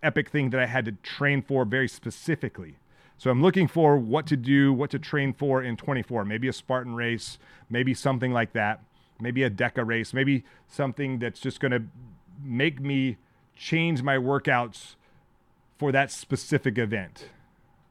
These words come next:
And I think changing your workouts up is really good because it shocks the body into doing something different, which helps it grow and, and repair muscle and, and prepare you for life and preparing you to be hard to kill.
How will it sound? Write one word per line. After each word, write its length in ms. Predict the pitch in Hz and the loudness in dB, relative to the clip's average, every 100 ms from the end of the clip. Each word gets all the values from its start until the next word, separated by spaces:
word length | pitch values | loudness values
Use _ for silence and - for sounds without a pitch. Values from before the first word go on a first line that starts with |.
| _ _ - | _ _ -2
And 100 | 117 | 0
I 80 | |
think 240 | 123 143 - | 2 0 0
changing 340 | 147 139 147 | 0 0 0
your 100 | 131 | 0
workouts 400 | 123 131 131 123 | -2 0 -2 -2
up 200 | 135 143 | -4 -2
is 160 | 120 107 | -4 -6
really 360 | 95 120 131 | -4 0 0
good 360 | 107 113 156 147 | 0 0 0 -2
because 340 | 127 139 113 104 | -4 -4 -4 -6
it 100 | - | -10
shocks 440 | - - 120 - - | -8 -2 -2 -4 -6
the 80 | 113 | -2
body 360 | 104 110 113 | 0 0 -2
into 200 | 117 107 | -6 -6
doing 300 | 101 110 104 | -4 -4 -4
something 360 | - 101 101 95 | -6 -8 -6 -6
different, 380 | 104 127 139 - - - - - | -6 -4 -6 -8 -20 -20 -16 -4
which 200 | 113 - | -4 0
helps 260 | 117 104 | 0 0
it 160 | 117 92 | -4 -4
grow 400 | 104 117 113 113 | -2 2 2 0
and, 180 | 95 98 - _ | -2 -6 -12 _
and 340 | - 107 104 104 | -4 -2 -2 -2
repair 300 | 107 123 113 | -2 0 0
muscle 400 | 107 - 110 101 | 0 -2 -2 -2
and, 180 | 95 98 - - | -6 -10 -16 -12
and 200 | 113 110 | -8 -6
prepare 300 | 117 127 123 | -4 0 2
you 160 | 113 104 | 2 0
for 280 | 113 110 | 0 0
life 420 | 104 101 101 - - _ - | 2 0 -4 -10 -20 _ -10
and 320 | 110 101 98 - - | -6 -4 -6 -10 -6
preparing 400 | 113 - 107 98 | -2 0 0 0
you 140 | 95 | -2
to 120 | - 92 | -4 -4
be 140 | 95 | -4
hard 240 | - 90 - | -4 -10 -10
to 60 | |
kill. 240 | - 78 | -14 -16